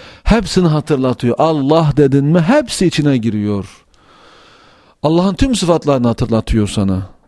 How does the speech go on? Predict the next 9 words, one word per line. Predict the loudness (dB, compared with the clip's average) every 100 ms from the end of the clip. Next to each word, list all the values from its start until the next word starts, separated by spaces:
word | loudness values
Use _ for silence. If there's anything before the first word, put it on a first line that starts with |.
| _ _ _
O | 0 2
yüzden | 0 0 0
lazımdır | 0 0 -2 -2 -4 -4
diyorlar. | -4 -4 -6 -10 -14 _ _ _ _ _ _
Bence | -2 -2 2 2
de | 2
bir | 0
zararı | 0 0 2 0 0
yok. | 0 0